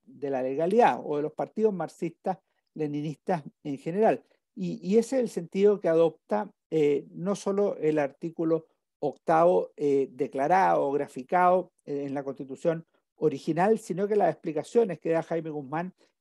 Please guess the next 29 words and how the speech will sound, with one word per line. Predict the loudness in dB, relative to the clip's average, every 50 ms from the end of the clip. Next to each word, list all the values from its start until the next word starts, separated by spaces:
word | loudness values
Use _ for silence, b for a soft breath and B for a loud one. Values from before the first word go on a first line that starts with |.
| _
en | -8 -8 -6 -4
textos | -2 -2 -2 -2 -4 _ 0 0 0
escritos | 0 -2 _ -2 -2 -2 -2 -4 -6
que | -6 -8
se | -12 -12
encuentran | -12 -10 -10 -10 -8 -8 -8 -8
en | -8
la | -8 -10
Fundación | -10 -10 -10 -10 -10 -4 0 0 0 0 -2 -8 _ _ _ _ _ _ 6
o, | 8 10 10 10 8 6 0 _ _ _ 2
eh, | 4 6 8 8 8 6 4 0 -2
en | 2 2 2 2 2 -2 -6 -10 _ _
el | -2 0 0 0
debate | 0 0 0 2 2 0 0 -2 -6 -10 -8
que | -4 -2 -2 -2 -2 -4 _ _ _
él | 2 4 4 4 4 2 -2 -6
mismo | -10 -10 -10 -10 -8 -8 -10 -10
sostuvo, | -8 -10 -12 -14 _ -6 -4 -2 0 0 -2 -2 -4 _ _ _ _ _ _ _ -6
eh, | -2 0 0 0 0 0 -2 -2 -4 -6 -8 _ -2
en | 0 2 2 0 -2 -6 -10 -10
el | -8 -8 -8 -8
Centro | -6 -8 -8 -6 -4 -6
de | -6 -6
Estudios | -6 -6 -6 -2 -2 -2 -2 -4 -6 _ _ -4
Públicos, | -2 0 0 0 -2 -2 -2 -2 -4 -6 -6 _ _ _ _ _ _ _
eh, | -4 -2 -2 0 0 -2 -4 -4
en | -6 -6
mil | -6 -6 -4
novecientos | -4 -4 -4 -6 -6 -8 -8 -8 -8 -8 -8 -8 -8 -10